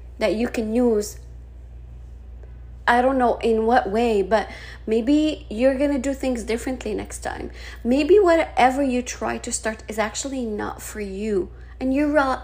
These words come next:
you realize that. And you're like, "Oh, now I know my path."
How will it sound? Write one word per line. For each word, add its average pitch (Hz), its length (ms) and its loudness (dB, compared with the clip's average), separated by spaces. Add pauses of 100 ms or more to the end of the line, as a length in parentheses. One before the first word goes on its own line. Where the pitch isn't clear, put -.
you 254 220 0
realize 269 460 2
that. - 260 -6 (320)
And 233 160 0
you're 247 180 0
like, 240 140 -6
"Oh, - 240 0 (1160)
now 240 440 4
I 208 140 -2
know 196 140 0
my 180 160 -4
path." - 560 -10